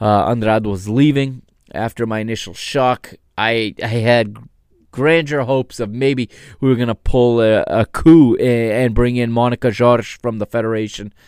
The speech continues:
That didn't happen. I'm a big fan of Monica Jorge. If not for Monica Jorge, I probably may not be a fan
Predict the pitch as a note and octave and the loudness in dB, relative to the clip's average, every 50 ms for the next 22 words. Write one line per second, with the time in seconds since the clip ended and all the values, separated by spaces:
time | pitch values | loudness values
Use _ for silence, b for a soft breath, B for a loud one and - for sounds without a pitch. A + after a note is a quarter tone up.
0 | b b b b b - F#2 F#2+ - - G#2+ G2 G2 F#2+ G2 G2+ G2 - - G2+ | b b b b b -6 -6 -4 -2 -2 -2 -2 0 -2 -2 -2 -4 -6 -8 -10
1 | F#2+ F#2 F#2+ G2 F#2 G#2 A#2+ A2 - - B2 A#2+ A#2+ A2+ G#2+ G#2 A2 A2+ A#2 G#2+ | -10 -8 -8 -8 -2 -2 -4 -4 -2 0 2 2 4 2 2 0 0 -2 -2 -2
2 | G#2 - A2 F#2 F2+ G#2+ G#2+ G#2+ G#2 - - b b b b b b A2 G#2+ - | -4 -8 -10 -10 -6 -6 -6 -6 -6 -8 -14 b b b b b b -10 -8 0
3 | D#3 F3+ G3 - - F3 D3+ C#3+ D3+ D3 C#3 - - A#2+ G2+ A2+ A#2+ A#2+ B2 A#2 | 2 2 2 2 2 -2 0 0 0 -2 -2 -4 -6 -6 -2 2 2 4 2 2
4 | G#2+ A2+ F#2+ G#2+ A2+ - - D3+ C#3+ D#3 E3+ D#3 C#3 C#3 C#3 C3 B2+ B2+ C3 C3+ | 0 -4 -4 -6 -4 -4 -2 0 0 2 0 0 0 0 0 0 -2 -2 -2 -4
5 | D3 D3+ C#3+ C3+ B2+ - - C3 A#2 G#2 - - A2+ G#2+ | -4 -2 -4 -4 -6 -6 -6 -6 -6 -6 -6 -8 -10 -10